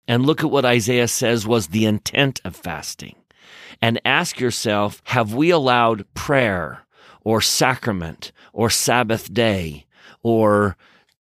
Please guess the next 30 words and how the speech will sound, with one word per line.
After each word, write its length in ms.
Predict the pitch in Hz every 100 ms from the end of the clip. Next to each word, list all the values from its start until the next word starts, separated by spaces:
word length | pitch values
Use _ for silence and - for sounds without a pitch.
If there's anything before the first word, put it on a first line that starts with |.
| _ _
church 320 | - 151 -
attendance 880 | 123 - 123 107 92 87 80 - -
or 160 | 110 104
seminary 720 | - 156 143 120 104 92 92
or 180 | 107 90
institute, 760 | 127 120 - 104 101 90 - - -
have 180 | 127 110
we 100 | 127
allowed 440 | 113 113 143 170
that 220 | 135 135 131
to 100 | 117
simply 420 | - 135 127 120
become 560 | 110 104 - 123 113 -
an 200 | 104 101
outward, 680 | 107 117 - 123 120 113 117 - - - - _ - 95
go 220 | 120 123
through 240 | 127 135 110
the 120 | 113
motions 800 | 113 117 113 - 107 107 110 -
and 240 | 113 101 104
not 260 | 113 131
really 300 | 120 117 110
affect 540 | 98 - - 104 - 95
me 200 | 98 -
internally? 720 | 104 98 90 - 101 92 80 73
So 160 | -
listen 540 | 87 95 127 147 160 147
to 60 |
how 240 | 127 117 101
Isaiah 640 | 95 98 110 113 87 85